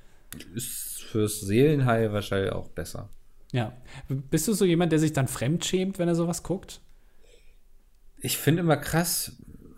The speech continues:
Speaker 1: dieser, diese Selbstwahrnehmung und diese Reflexion, die da nicht eintritt, ne?
Speaker 2: Mhm.
Speaker 1: Das find ich immer heftig so. Also das, es ist nicht so ein, unbedingt so ein Fremdschämen, aber es ist so ein, wo ich mich dann frage, sieht er das jetzt wirklich so? Erfindet er nur die Geschichte darum?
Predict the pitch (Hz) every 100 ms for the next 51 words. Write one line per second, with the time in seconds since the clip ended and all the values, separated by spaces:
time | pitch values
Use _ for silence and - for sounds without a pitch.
0 | 127 117 - - 120 113 113 107 107 104
1 | 110 110 107 113 147 - 156 143 117 107
2 | 98 98 98 101 98 98 98 110 - 110
3 | - 123 139 131 101 95 98 98 90 92
4 | - 90 - - 151 190 - - 165 147
5 | 175 - - - - 131 - - 101 98
6 | 95 90 95 - - 98 98 92 101 110
7 | - - - - - - 113 - 151 135
8 | 135 113 127 117 110 98 - 123 156 -
9 | 143 135 120 117 131 131 123 117 - -
10 | - - - 110 - 120 117 110 - 110
11 | 117 127 127 123 131 - - - - -
12 | - - - - - - - - - -
13 | - - - - - - _ - - -
14 | 104 104 113 110 101 - 95 - 127 131
15 | 139 135 135 135 - 107 113 113 107 104
16 | 104 101 98 101 - - - - 135 127
17 | 113 120 120 123